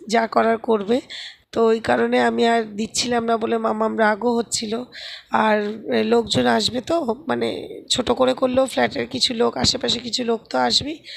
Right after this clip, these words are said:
ঘরদোর গোছানোরও ব্যাপার আছে। তো, আহ, ওইদিকে ব্যস্ত হয়ে গেলে, আর আমার, আহ, মেইন ব্যাপার হচ্ছে ক্যামেরা ধরার কেউ নেই, আহ,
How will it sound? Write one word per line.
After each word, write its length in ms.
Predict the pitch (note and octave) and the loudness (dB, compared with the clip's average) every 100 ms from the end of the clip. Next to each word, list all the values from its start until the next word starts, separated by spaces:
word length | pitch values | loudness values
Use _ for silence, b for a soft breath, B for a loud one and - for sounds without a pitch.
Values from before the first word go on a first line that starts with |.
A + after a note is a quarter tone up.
| B B - | B B -4
ঘরদোর 340 | A#3+ A3+ B3 A#3 | -2 0 0 0
গোছানোরও 540 | A#3 - A#3+ A#3 B3 | 0 -2 -2 0 2
ব্যাপার 320 | A#3 A3+ A#3 | 2 2 2
আছে। 360 | A#3 A3 - B3 - | 2 0 -4 -6 -6
তো, 440 | - A#3 A3 A3 A3 B B B B - | -2 0 2 0 -2 B B B B 0
আহ, 380 | A3+ A#3 A3+ | 2 4 2
ওইদিকে 360 | - A#3 A3+ A#3+ | 2 0 0 0
ব্যস্ত 320 | A#3+ A3 - | 2 0 0
হয়ে 180 | B3 B3 | 2 2
গেলে, 260 | A#3+ A#3+ C#4 | 2 2 2
আর 180 | C4 | 2
আমার, 480 | A#3+ A#3 A#3+ A#3+ A#3 | 4 2 0 0 -2
আহ, 160 | A3+ A3+ | -2 0
মেইন 280 | A3+ B3 A#3+ | -2 -2 0
ব্যাপার 260 | A#3 A#3+ | 0 0
হচ্ছে 180 | A#3+ C4 | -2 -4
ক্যামেরা 380 | B3+ A3+ A3+ A#3+ | 0 0 0 -2
ধরার 380 | A3 A#3+ A3+ A#3 | 0 0 0 -2
কেউ 260 | - A#3+ | -4 -4
নেই, 280 | A#3 A3+ C4+ - B B B - | -2 -4 -4 -10 B B B -8
আহ, 720 | A#3 A3+ A3+ A3 A3 A3 A3 | -4 -2 -2 -2 -2 -2 -4